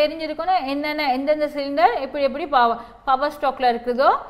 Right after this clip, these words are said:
பவர் ஸ்டாக்கா இருக்கிற நேரத்துல அடுத்த இதுக்கு அது பவர் ஸ்டாக்கா மாறுற நேரத்துல முதல் சிலிண்டர் வந்து என்ன நடக்கும்? எக்ஸாஸ்ட் ஆகும். அதாவது ஒவ்வொரு ஸ்டேஜ், பவருக்கு அடுத்து, பவர் ஸ்டாக்குக்கு அடுத்து எக்ஸாஸ்ட் ஆகுறது தானே அடுத்து. அப்ப இதை பத்தி உங்களுக்கு நன்றாக விளங்கி இருக்கும்.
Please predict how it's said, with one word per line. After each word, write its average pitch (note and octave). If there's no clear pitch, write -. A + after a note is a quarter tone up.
பவர் D4
ஸ்டாக்கா C4+
இருக்கிற C4+
நேரத்துல D4+
அடுத்த D#4
இதுக்கு D#4+
அது C#4+
பவர் C#4+
ஸ்டாக்கா D#4
மாறுற C#4+
நேரத்துல G#3
முதல் F4
சிலிண்டர் A#3
வந்து G#3+
என்ன A#3
நடக்கும்? G#3+
எக்ஸாஸ்ட் C#4
ஆகும். A3+
அதாவது A#3+
ஒவ்வொரு C4+
ஸ்டேஜ், A#3
பவருக்கு A3+
அடுத்து, A3
பவர் G#3+
ஸ்டாக்குக்கு G#3+
அடுத்து G3+
எக்ஸாஸ்ட் D4+
ஆகுறது C4
தானே A#3+
அடுத்து. A3
அப்ப D#4
இதை B3+
பத்தி B3+
உங்களுக்கு C#4
நன்றாக C4+
விளங்கி C4+
இருக்கும். B3+